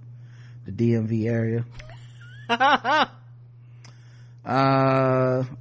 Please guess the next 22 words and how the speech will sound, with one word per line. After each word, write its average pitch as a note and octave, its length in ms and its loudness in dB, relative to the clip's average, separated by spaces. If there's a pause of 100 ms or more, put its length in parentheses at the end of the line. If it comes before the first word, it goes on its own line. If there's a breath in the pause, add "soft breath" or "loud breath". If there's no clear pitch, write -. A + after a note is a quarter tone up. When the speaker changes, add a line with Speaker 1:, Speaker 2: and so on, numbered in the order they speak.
(140)
Speaker 1:
let's D3 260 0
see. B2 600 2
The A#2+ 280 -6
top E3+ 320 0
ten E3 300 0
names D3+ 440 2
that A#2+ 200 0
swear C#3 240 0
the C3 80 0
most B2+ 340 0
and A#2+ 100 0
the A2+ 60 0
least. C3 460 -2 (1500 loud breath)
Top C#3+ 280 -2
ten D3 300 0
that A2+ 120 -4
swear B2 220 -2
the A2+ 80 -2
most A#2+ 380 -2
and A#2 80 0
the G#2 80 -2
least. G#2 580 -6